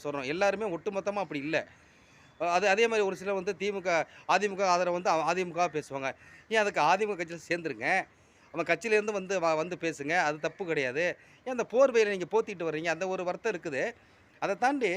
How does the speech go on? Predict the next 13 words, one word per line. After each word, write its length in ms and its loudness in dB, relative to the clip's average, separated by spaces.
இந்த 220 -10
பிரகாஷ் 300 0
ராஜ் 180 -2
சார்லாம் 280 -2
நேத்து 220 -4
வந்து 180 -6
பேசுகிற 400 -4
போது, 520 -4
அமெரிக்கா 400 0
வந்து 400 0
அவங்களுக்கு 420 -4
சப்போர்ட்டாவே 460 0
இருக்கிறாங்க. 380 -2